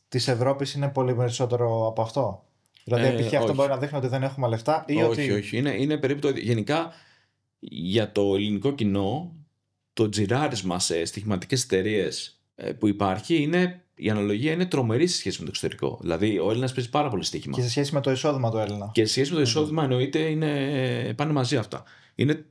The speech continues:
Speaker 2: τρομερό το reach που έχει ο, ο κόσμος και στο στι-, και στο καζίνο και στο στοίχημα. Δηλαδή, είναι πάρα πολύ ψηλά το... αυτή, αυτή η αναλογία. Ε, μπορεί να μην παίζει πάρα πολύ μεγάλα ποσά, γιατί το κατακεφαλήν εισόδημα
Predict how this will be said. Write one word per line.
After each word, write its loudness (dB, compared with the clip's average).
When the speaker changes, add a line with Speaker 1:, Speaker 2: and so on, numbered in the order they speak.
Speaker 2:
τρομερό 2
το 0
reach 2
που -4
έχει -2
ο, -2
ο -2
κόσμος -2
και -2
στο 0
στι-, -2
και -4
στο 0
καζίνο 0
και 2
στο 0
στοίχημα. -6
Δηλαδή, 2
είναι 2
πάρα 2
πολύ -4
ψηλά -2
το... -2
αυτή, -2
αυτή -4
η -2
αναλογία. -2
Ε, -2
μπορεί 4
να 0
μην -4
παίζει 0
πάρα 2
πολύ 0
μεγάλα 0
ποσά, 0
γιατί 0
το -8
κατακεφαλήν -2
εισόδημα -2